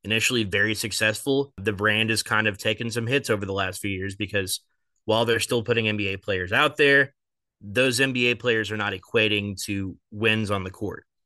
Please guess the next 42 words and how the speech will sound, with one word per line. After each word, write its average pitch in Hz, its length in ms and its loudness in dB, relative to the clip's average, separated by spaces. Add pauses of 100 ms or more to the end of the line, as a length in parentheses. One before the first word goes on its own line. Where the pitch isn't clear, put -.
especially 107 500 0
when 107 120 0
it 95 80 -4
matters 95 380 -4
the 107 80 -6
most. - 480 -10 (440)
And 104 180 -4
so 101 640 2
fans 135 500 2
are 104 440 -2
super 123 420 0
nervous 135 380 2
to 107 40 -10
see 170 200 0
that, 113 200 4
number 117 220 -2
one, 127 340 -2 (380)
because 107 200 -6
that's 139 180 2
how 156 60 2
your 131 140 2
rival's 110 400 0
doing 95 240 -6
things. 92 480 -6 (380)
And 107 320 2
it 101 100 0
sucks - 380 2
to 107 180 -4
just 104 260 0
say, 107 420 4 (200)
go 135 220 8
against 127 440 2
everything 120 380 0
that, 110 140 -2
that 113 100 -4
your 107 140 -4
rival's 104 400 0
about 104 480 0
for 101 120 -6
the 95 120 -8
last 95 320 -4
decade. 104 520 0